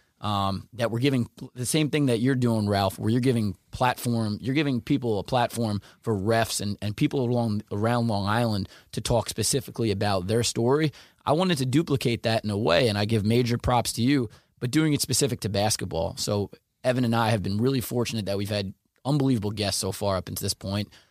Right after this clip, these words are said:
Uh, Wally Szczerbiak, Emeka Okafor, Jay Hernandez, who's a Long Island guy, and, you know, hearing their stories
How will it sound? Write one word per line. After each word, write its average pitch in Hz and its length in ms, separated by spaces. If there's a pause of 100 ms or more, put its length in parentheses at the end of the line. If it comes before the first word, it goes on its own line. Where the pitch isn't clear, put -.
(120)
Uh, 87 200
Wally 98 280
Szczerbiak, 101 460
Emeka 98 380
Okafor, 95 720
Jay 104 200
Hernandez, 101 580
who's 104 140
a 101 40
Long 101 280
Island 95 300
guy, 92 320 (340)
and, 98 340
you 107 80
know, 95 220 (180)
hearing 135 400
their 120 200
stories 101 600